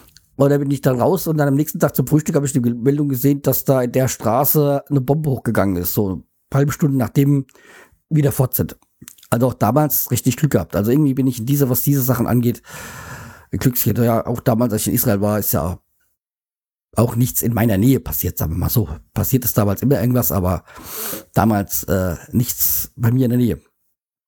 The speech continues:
Also irgendwie bin ich, hab ich da wohl immer Glück.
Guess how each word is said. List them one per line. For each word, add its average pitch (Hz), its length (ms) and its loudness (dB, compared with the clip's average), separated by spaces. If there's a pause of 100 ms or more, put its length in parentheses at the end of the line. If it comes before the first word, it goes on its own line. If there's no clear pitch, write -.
(520)
Also 120 140 2
irgendwie 131 300 4
bin 127 180 0
ich, - 360 -4
hab 127 180 0
ich 113 120 -2
da 117 240 2
wohl 120 220 2
immer 101 480 0 (1120)
Glück. - 400 0